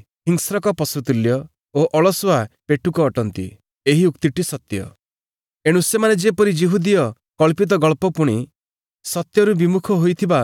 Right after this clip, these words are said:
ଲୋକମାନଙ୍କ ବାକ୍ୟ ପ୍ରତି ମନୋଯୋଗୀ ନ ହୋଇ ବିଶ୍ୱାସରେ ସବଳ ହୁଅନ୍ତି,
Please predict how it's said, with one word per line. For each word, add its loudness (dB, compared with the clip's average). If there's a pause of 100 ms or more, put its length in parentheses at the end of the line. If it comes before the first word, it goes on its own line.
(260)
ଲୋକମାନଙ୍କ 0
ବାକ୍ୟ -2
ପ୍ରତି 0 (360)
ମନୋଯୋଗୀ 2
ନ 2
ହୋଇ 2 (320)
ବିଶ୍ୱାସରେ -2
ସବଳ -2
ହୁଅନ୍ତି, 0